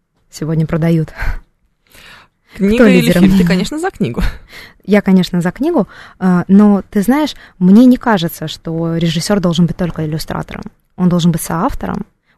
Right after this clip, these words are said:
Speaker 1: он должен быть сопричастным, он должен быть человеком, который пережил это, пропустил через себя и выдал какое-то своё осмысленное мнение, а, по поводу того или иного произведения.
Speaker 2: Я случайно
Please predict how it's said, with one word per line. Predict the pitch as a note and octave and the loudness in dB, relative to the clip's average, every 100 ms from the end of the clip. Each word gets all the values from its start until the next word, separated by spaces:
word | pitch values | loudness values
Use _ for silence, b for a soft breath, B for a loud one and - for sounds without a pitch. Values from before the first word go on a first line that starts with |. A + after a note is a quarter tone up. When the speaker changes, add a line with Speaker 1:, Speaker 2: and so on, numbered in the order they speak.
| - | -6
Speaker 1:
он | F3 | -2
должен | E3 D#3+ | 0 -2
быть | D3+ | -4
сопричастным, | F3 E3 - F3 C4+ F#3+ - | -8 -8 -4 -4 -4 -6 -2
он | F3 | -2
должен | E3+ E3 E3 | 0 0 0
быть | E3 - | -2 -8
человеком, | - F#3 E3 G#3+ A#3 | -8 -4 -4 -2 -4
который | - - E3+ b b _ | -4 -4 -4 b b _
пережил | C#3+ F#3 F#3+ F#3 E3 D3+ | -2 0 0 0 -2 -2
это, | F3 A#3+ - E3 - | -6 -6 -6 -10 -10
пропустил | - - D#3+ - E3+ | -14 -12 -12 -6 -8
через | - D#3+ - | -6 -10 -10
себя | - D#3 F3 D4 - _ - | -10 -6 -4 -6 -10 _ -10
и | |
выдал | E3 G#3+ A3+ | 0 2 2
какое-то | - - G3+ G3 E3+ | -2 -4 -2 -2 -6
своё | - E3+ - | -6 -6 -4
осмысленное | E3 F3+ F#3 - E3 E3 | -4 -4 -4 -8 -6 -2
мнение, | D#3+ E3 A#3 B3+ E3 G3 _ _ _ _ _ - | -2 0 2 0 -2 -8 _ _ _ _ _ -8
а, | E3+ E3 D#3+ - - | -4 -2 -4 -6 -8
по | F3 | -8
поводу | - F3 A3 F#3 E3 | -2 0 0 0 -4
того | - D#3 E3+ | -6 -4 -2
или | F#3 | -2
иного | D#3+ E3 | -2 -2
произведения. | E3+ E3 D#3+ D#3 D3+ D3+ D3+ _ _ _ _ _ _ _ - | -4 -6 -4 -6 -6 -8 -14 _ _ _ _ _ _ _ -8
Speaker 2:
Я | D#3+ D3 | -6 -6
случайно | - D#3 - G#3+ A3+ | -10 -12 -8 -6 -6